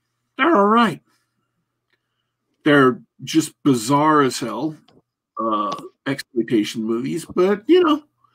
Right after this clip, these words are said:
if you like the Troma movies, you'll like those two. Um, so I assume they're Troma classics. They're not bad.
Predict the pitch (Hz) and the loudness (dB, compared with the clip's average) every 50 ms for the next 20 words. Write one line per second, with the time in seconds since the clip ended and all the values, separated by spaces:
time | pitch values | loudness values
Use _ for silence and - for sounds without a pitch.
0 | _ _ _ _ _ _ _ _ _ _ _ - 165 160 156 - 151 123 110 110 | _ _ _ _ _ _ _ _ _ _ _ 2 4 4 4 4 4 4 4 6
1 | 117 156 196 208 - - - 214 - - 220 220 214 214 214 214 220 226 220 220 | 6 4 4 2 0 -2 -6 -4 0 2 4 4 6 4 4 4 2 2 0 0
2 | 226 220 226 - - 185 175 196 185 170 170 165 165 - 113 135 139 139 - - | 0 -2 -2 -2 -2 0 0 2 2 0 -2 -4 -4 -4 -2 -2 -2 -2 -2 0
3 | - 170 170 170 170 165 165 - _ _ _ _ _ _ _ _ _ _ _ _ | 2 4 6 6 4 2 -2 -10 _ _ _ _ _ _ _ _ _ _ _ _
4 | _ _ _ _ _ _ _ _ _ _ - 127 127 123 123 123 123 120 117 117 | _ _ _ _ _ _ _ _ _ _ -4 -2 0 0 0 0 0 0 0 -2
5 | 120 120 - - _ _ _ _ _ _ _ _ _ _ - - - - - - | -2 -4 -8 -14 _ _ _ _ _ _ _ _ _ _ -20 -20 -20 -16 -8 -2
6 | 143 147 147 143 131 135 151 151 143 - - - 165 165 160 160 160 151 151 - | 0 2 2 2 2 2 0 0 0 0 2 4 4 4 4 2 2 0 0 0
7 | 160 151 160 165 151 - 165 175 202 220 214 - - - - - - - - - | 0 0 0 -2 -2 -2 -4 -4 -4 -4 -6 -10 -14 -16 -18 -20 -20 -16 -12 -10
8 | 107 135 147 147 156 165 160 156 170 190 208 202 - - | -10 -8 -8 -8 -8 -8 -8 -6 -6 -6 -6 -6 -8 -12